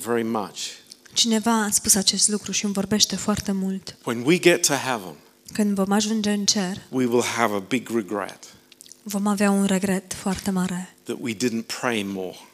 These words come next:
Speaker 2: Că nu ne-am rugat mai mult.
Speaker 1: And we didn't ask more.
Speaker 2: Și nu am cerut mai mult.
Speaker 1: Because God is so ready to give us.
Speaker 2: Deoarece Dumnezeu este atât de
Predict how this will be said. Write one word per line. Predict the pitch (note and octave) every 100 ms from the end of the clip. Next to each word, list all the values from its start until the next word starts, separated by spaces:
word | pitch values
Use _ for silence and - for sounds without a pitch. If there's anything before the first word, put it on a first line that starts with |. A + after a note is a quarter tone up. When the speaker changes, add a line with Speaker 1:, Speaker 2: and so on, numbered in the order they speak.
| _ _ -
Speaker 2:
Că | -
nu | G#3+
ne-am | G#3+ G3+ G3
rugat | F#3+ G3 -
mai | F#3+
mult. | F#3 F#3 F#3 -
Speaker 1:
And | -
we | G#2+
didn't | A2 C3+ A#2+
ask | - C3 A#2+ A2+ - -
more. | A2 F#2+ E2+ - - - _ - -
Speaker 2:
Și | -
nu | G#3+
am | G#3 G#3
cerut | G3 G#3 G#3+ G#3+
mai | G3
mult. | F#3+ F#3+ F#3+ G3 -
Speaker 1:
Because | A2 G#2 G#2
God | G2 B2+ A2
is | G#2+
so | F#2+ - G2+ G2+
ready | G2 F#2+
to | - G2
give | G#2+ F#2 - -
us. | - - - - -
Speaker 2:
Deoarece | G#3 G3+ G3+ G#3+
Dumnezeu | G#3+ G#3 G3+ G3+
este | G3+ F#3 -
atât | F#3+ - A3 -
de | G#3 G3